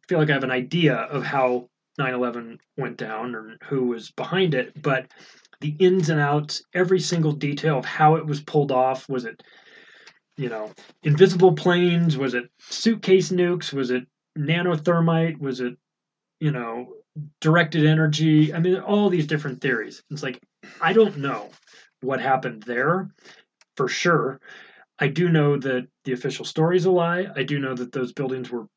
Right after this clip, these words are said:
I know that Building seven was brought down with a controlled demolition, and if Building seven was brought down with a controlled demolition, which it was, then that means that one and two were brought down by that as well. And if that happened, well, then we've got a problem with the official story.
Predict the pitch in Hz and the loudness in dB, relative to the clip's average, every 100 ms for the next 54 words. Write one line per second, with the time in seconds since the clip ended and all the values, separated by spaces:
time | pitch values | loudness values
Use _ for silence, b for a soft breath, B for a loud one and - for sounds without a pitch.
0 | _ - 123 139 127 143 127 123 - 151 | _ -12 -8 -6 -2 -2 0 -2 -2 -2
1 | 143 127 113 143 131 143 135 120 - 127 | -2 -6 -2 -2 0 -2 -4 -6 -10 -6
2 | - 143 131 123 117 160 - 180 175 143 | -2 -2 -2 -4 -2 -2 0 -4 -6 -8
3 | 123 - 131 127 123 175 175 175 160 170 | -8 -6 -4 -4 -4 -2 0 0 0 2
4 | 165 156 160 156 151 151 147 156 151 151 | 2 2 0 0 0 0 2 2 4 4
5 | 147 151 147 156 151 139 123 131 135 156 | 4 4 2 0 -2 -4 -6 -6 0 2
6 | 165 156 - - 131 135 143 131 127 123 | 2 -2 -8 -10 -6 -4 -4 -4 -6 -8
7 | 135 127 117 160 165 147 156 147 156 143 | -8 -8 -6 -2 0 2 2 0 0 -2
8 | 139 143 135 139 123 117 131 135 147 151 | -2 -2 -2 -2 -4 -6 -4 0 0 -2
9 | B - 127 120 165 185 175 185 202 196 | B -12 -10 -6 -2 0 0 0 0 0
10 | 165 B B B B _ _ _ 123 127 | -2 B B B B _ _ _ -6 -6
11 | 117 123 110 143 165 165 147 151 151 147 | -6 -8 -6 -2 0 0 0 2 2 2
12 | 127 123 120 143 139 127 - 135 127 123 | -2 -4 -4 -4 -4 -8 -6 -4 0 -2
13 | 123 | -4